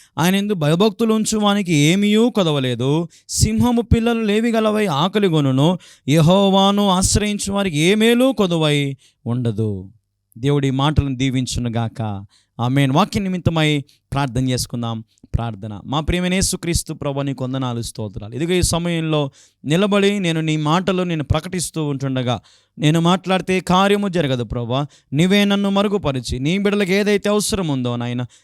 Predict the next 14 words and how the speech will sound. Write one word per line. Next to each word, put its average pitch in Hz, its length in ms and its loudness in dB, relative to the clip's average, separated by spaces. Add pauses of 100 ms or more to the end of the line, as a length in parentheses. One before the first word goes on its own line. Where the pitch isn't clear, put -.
(140)
అది 131 180 -4
నీవే 175 480 2 (280)
ప్రభువా 135 220 -2
మాట్లాడమని 180 640 0
వేడుకుంటూ 113 640 -6 (260)
యేసుక్రీస్తు 147 880 0
నామములో 117 680 -2 (280)
ప్రార్థిస్తున్నాను 117 800 -2
తండ్రి. 107 520 -10 (300)
ఆమేన్, 135 640 2
ఆమేన్, 117 500 -6
ఆమేన్. 110 440 -6
హల్లెలూయా, 175 680 2 (340)
హల్లెలూయా. 185 640 2